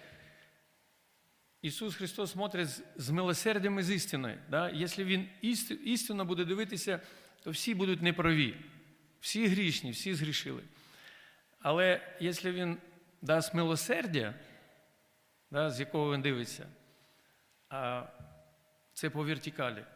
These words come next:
да, щоб серце стало, то вимальовується хрест. І саме за це на хресті також помирав наш, наш Господь з вами.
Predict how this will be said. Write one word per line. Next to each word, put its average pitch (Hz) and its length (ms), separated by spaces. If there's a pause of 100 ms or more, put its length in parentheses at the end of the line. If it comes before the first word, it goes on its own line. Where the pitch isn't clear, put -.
да, 127 140
щоб 127 260
серце 120 340
стало, - 420
то 135 100
вимальовується 151 640
хрест. 139 460 (920)
І 156 60
саме 156 280
за 147 140
це 151 300 (280)
на 123 140
хресті 123 420
також 135 420 (420)
помирав 123 640 (640)
наш, 127 420 (2250)
наш 113 260
Господь 110 420
з - 100
вами. 117 240